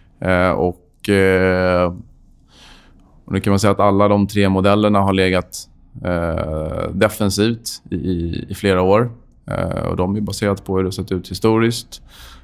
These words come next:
Så att, eh, och jag kan säga att det, det, det, de har haft olika komponenter och, eh, en har varit värdering och på värderingsmåtten har vi legat så högt över att det inte spelar egentligen så stor roll vad som händer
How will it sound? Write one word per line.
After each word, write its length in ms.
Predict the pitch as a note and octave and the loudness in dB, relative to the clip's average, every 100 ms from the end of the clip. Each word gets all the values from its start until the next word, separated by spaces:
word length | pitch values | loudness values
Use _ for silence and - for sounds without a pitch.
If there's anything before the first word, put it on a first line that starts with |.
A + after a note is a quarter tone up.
| - | -10
Så 140 | - | -8
att, 220 | F#2 - | -8 -4
eh, 840 | F2+ F2+ F2+ F2+ F2+ F2+ F2 E2 - - - - - - | -2 -2 -2 -2 -4 -4 -4 -4 -6 -12 -20 -20 -16 -2
och 80 | |
jag 100 | G2 | -2
kan 120 | F#2+ - | 0 2
säga 220 | A2+ G#2 | 4 4
att 200 | G2+ - | 0 -4
det, 460 | G#2 G#2 G#2 G2+ G2+ | 0 4 4 4 2
det, 180 | F#2 | 0
det, 200 | A2 G#2+ - | -2 -2 -6
de 260 | - G2 A2 | -4 0 4
har 80 | A#2 | 4
haft 180 | G#2+ A2 | 2 2
olika 280 | G2+ G2 | 0 0
komponenter 880 | F#2+ G2 F#2 A2 C3+ C3 B2+ A2+ G#2+ | -2 -2 0 2 2 2 2 0 2
och, 260 | G2+ F#2+ - | 0 -2 -2
eh, 420 | F#2+ F#2 F2+ F#2+ | 0 0 0 0
en 140 | G2+ | 2
har 160 | G#2 G2 | 2 2
varit 280 | F#2 F2+ E2+ | 2 0 -2
värdering 500 | F2 F#2+ B2 G#2 F#2+ | -2 0 0 0 -2
och 420 | F2 F2 E2 E2+ | -6 -6 -8 -6
på 100 | - | -2
värderingsmåtten 1080 | F#2+ F#2 F#2 F2 F2 - - F#2 A#2 - A#2 | 0 0 0 0 -4 -8 -4 -2 -2 -2 0
har 100 | G2+ | 0
vi 80 | F#2+ | 0
legat 300 | F2+ F2 E2+ | -2 -2 -6
så 100 | F#2+ | -8
högt 260 | F#2 F2 - | -8 -6 -2
över 280 | A2+ G2+ | -2 -2
att 200 | F2+ F2 | -4 -8
det 340 | - F2 E2+ D#2+ | -6 -6 -4 -6
inte 140 | E2+ | -8
spelar 240 | - F#2 F#2 E2 | -2 0 0 -2
egentligen 340 | F2+ E2+ F2 | -4 -4 -6
så 120 | E2+ | -6
stor 240 | F#2+ F#2 G2 | -4 -2 2
roll 300 | C#3 B2 G2+ | 4 4 4
vad 140 | F#2+ | 2
som 140 | G2 | 0
händer 500 | G2 F#2 F#2 F2 F2+ | 0 0 0 -2 -6